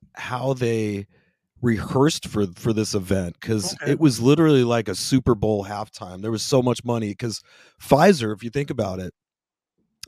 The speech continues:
Speaker 1: you know, they've made a, a, over a half a billion doll-, no.
Speaker 2: Probably
Speaker 1: Half a
Speaker 2: trillion, half a
Speaker 1: trillion?
Speaker 2: trillion dollars, yeah.
Speaker 1: Yeah, half a trillion dollars.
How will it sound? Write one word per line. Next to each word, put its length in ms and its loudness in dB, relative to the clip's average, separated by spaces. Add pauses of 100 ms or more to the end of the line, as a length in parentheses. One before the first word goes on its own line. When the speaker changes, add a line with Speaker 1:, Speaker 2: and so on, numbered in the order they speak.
(120)
Speaker 1:
you 100 2
know, 160 4
they've 320 0
made 400 -2
a, 60 -10
a, 600 -8 (160)
over 540 -2 (640)
a 80 -6
half 240 -4
a 40 -4
billion 380 0
doll-, 280 -4
no. 260 2 (680)
Speaker 2:
Probably 320 -2 (120)
Speaker 1:
Half 160 -2
a 20 2
Speaker 2:
trillion, 220 2
half 80 6
a 40 4
Speaker 1:
trillion? 240 2
Speaker 2:
trillion 380 2
dollars, 500 2
yeah. 260 -2 (100)
Speaker 1:
Yeah, 160 2
half 220 6
a 40 2
trillion 420 2
dollars. 540 -8